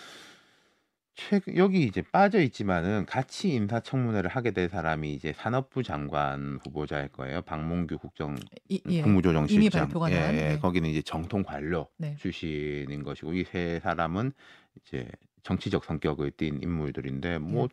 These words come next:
Speaker 1: 지금 보도에 나오는 걸 보면은 왜 이 앞에 장관들이 바뀌었냐? 뭐 국정 철학을 제대로 체득하지 못해서 뭐
Speaker 2: 음.
Speaker 1: 그러하다.
Speaker 2: 음.
Speaker 1: 그래서 이제 바뀐다라고 하는데 근데 제가 약간 이해가 안 되는 게
Speaker 2: 네.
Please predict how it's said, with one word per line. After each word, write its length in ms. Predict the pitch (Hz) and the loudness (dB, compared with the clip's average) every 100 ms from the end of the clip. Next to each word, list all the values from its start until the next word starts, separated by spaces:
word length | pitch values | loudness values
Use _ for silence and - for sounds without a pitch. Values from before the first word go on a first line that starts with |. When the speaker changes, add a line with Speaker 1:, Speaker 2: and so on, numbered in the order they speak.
| - | -6
Speaker 1:
지금 200 | 175 175 | -2 -2
보도에 360 | - 123 175 | 0 2 4
나오는 300 | 175 123 139 | 6 4 4
걸 120 | 147 135 | 4 4
보면은 300 | 135 135 127 - - - | 4 4 2 -2 -16 -10
왜 240 | 107 170 247 | 2 6 6
이 180 | 226 196 | 6 6
앞에 260 | 190 - 185 | 4 2 2
장관들이 460 | 85 85 98 92 | 2 2 2 2
바뀌었냐? 580 | 73 71 - 73 71 60 - | -4 -6 -2 -2 -2 -4 -8
뭐 100 | - | -14
국정 560 | - 151 - - 196 196 | -6 -6 -2 4 6 6
철학을 480 | - 196 185 175 170 | 2 0 2 4 2
제대로 420 | - - 117 117 | 2 -2 0 0
체득하지 680 | - - 135 - - 95 90 | -2 -4 -4 -6 -4 -2 -2
못해서 500 | 65 - - 90 87 | -2 -4 -2 0 0
뭐 200 | 78 73 - - | 0 -4 -6 -16
Speaker 2:
음. 60 | - | 0
Speaker 1:
그러하다. 680 | 98 90 78 73 101 160 - - | 4 6 4 2 2 2 -6 -16
Speaker 2:
음. 100 | 151 147 _ | -16 -16 _
Speaker 1:
그래서 240 | - 120 117 | 2 4 4
이제 140 | 85 | 2
바뀐다라고 640 | 76 - - 80 69 65 65 | 0 -4 -2 0 0 -2 -4
하는데 200 | 67 90 | -6 -4
근데 200 | 185 226 | -2 0
제가 220 | 156 240 | 0 0
약간 280 | 113 98 151 | -2 0 2
이해가 280 | 147 113 120 | 4 2 2
안 60 | - | -2
되는 280 | - 95 85 | 0 2 4
게 300 | 90 131 69 | 4 4 4
Speaker 2:
네. 180 | 165 156 | 0 -2